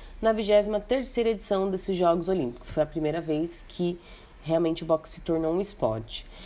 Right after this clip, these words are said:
E na época aí, é, eram chamados de boxers, que eles utilizavam faixas de couro nas mãos pra proteger os dedos, lutavam realmente até o outro oponente cair no chão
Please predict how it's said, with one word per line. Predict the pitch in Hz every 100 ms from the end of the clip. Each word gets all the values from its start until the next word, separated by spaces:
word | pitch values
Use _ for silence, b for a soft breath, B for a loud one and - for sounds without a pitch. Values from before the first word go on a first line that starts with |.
| B B B -
E | 175 180
na | 185 208
época | 180 185 202 185 175 - 156
aí, | 156 160 156 - -
é, | 151 143 135 -
eram | 151 151 147
chamados | 151 147 147
de | 143
boxers, | 143 156 185 - 247 254 240 - B B B B -
que | 170
eles | 170 160
utilizavam | 156 160 156 151 151
faixas | 151 - 175 190 -
de | 156
couro | 151 - 147 147
nas | 143 139
mãos | 139 139 -
pra | - 180
proteger | 180 160 147 147 147 143
os | 139
dedos, | 151 170 180 226 - - -
lutavam | 160 160 - 175 190 190
realmente | 175 165 160 160
até | 151 156
o | 151
outro | 151 151 151
oponente | - 147 143 147
cair | - 139
no | 139
chão | - 151 165